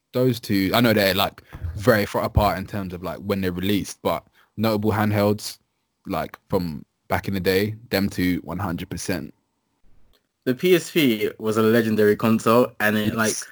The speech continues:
Speaker 1: mm,
Speaker 2: I
Speaker 1: it
Speaker 2: feel
Speaker 1: was
Speaker 2: I made the wrong decision by getting the D S, personally. I feel the P S P was a superior console. We need to have that conversation one day, guys. <laughs>
Speaker 1: I
Speaker 2: But
Speaker 1: say
Speaker 2: I
Speaker 1: we
Speaker 2: do
Speaker 1: have that now. Have that conversation now.
Speaker 2: <laughs>
Speaker 1: You know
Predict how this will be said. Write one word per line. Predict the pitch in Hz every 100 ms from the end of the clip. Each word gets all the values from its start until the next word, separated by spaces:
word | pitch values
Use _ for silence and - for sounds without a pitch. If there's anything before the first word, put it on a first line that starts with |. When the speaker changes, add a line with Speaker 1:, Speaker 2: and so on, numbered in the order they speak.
| -
Speaker 1:
mm, | 135 127 113 101 82 -
Speaker 2:
I | 117 135
Speaker 1:
it |
Speaker 2:
feel | 127
Speaker 1:
was | 160
Speaker 2:
I | 165 160
made | 160 151
the | 139
wrong | 139 135 131
decision | 123 - 127 117 127 139 160 147
by | 113
getting | 110 120 113
the | 110
D | 110 110
S, | 135 -
personally. | - 113 110 117 120 135 117
I | 117
feel | 135
the | 120
P | 127
S | 120 117
P | 120
was | 107
a | 101
superior | 113 - 113 104
console. | 104 107 98 110 117 123 _ _ -
We | 113
need | 135
to | 170
have | 156
that | 147
conversation | 160 147 156 147 151 147
one | 139 147
day, | 147 139
guys. | 139 165 180 -
<laughs> | - -
Speaker 1:
I | 196 - 190 185 - - -
Speaker 2:
But | 156 208
Speaker 1:
say | 180
Speaker 2:
I |
Speaker 1:
we | 151
Speaker 2:
do | 160
Speaker 1:
have | 131
that | 120 117
now. | 135 247 220 123
Have | 180 240
that | 233
conversation | 196 233 180 151 226 247
now. | 226
Speaker 2:
<laughs> | 226 240
Speaker 1:
You |
know | 311